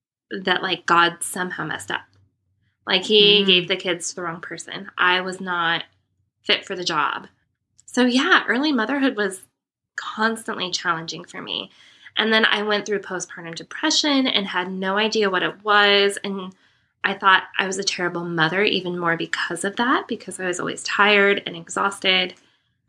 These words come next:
Speaker 1: I didn't know how to ask for help. I, up until the time that I had my first daughter, I, I think I had maybe babysat other people's kids a handful of times, but knew nothing about kids, like, had no kids in the family,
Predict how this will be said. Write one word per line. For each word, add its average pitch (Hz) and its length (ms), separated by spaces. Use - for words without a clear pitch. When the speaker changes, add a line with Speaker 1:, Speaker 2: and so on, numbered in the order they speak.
Speaker 1:
I 196 120
didn't 196 280
know 175 200
how 175 160
to - 160
ask - 200
for 180 120
help. - 560
I, 190 600
up 196 180
until 214 240
the 226 100
time 185 300
that 190 160
I 185 120
had 185 440
my 180 180
first 175 380
daughter, 190 540
I, 214 340
I 202 80
think 220 180
I 220 100
had 214 100
maybe 196 300
babysat 190 600
other 190 180
people's 190 320
kids - 540
a 208 80
handful 190 400
of 202 80
times, 196 500
but 214 160
knew 202 160
nothing 190 400
about 170 260
kids, 190 360
like, 196 140
had 190 220
no 196 160
kids 285 300
in 233 60
the 208 100
family, 175 600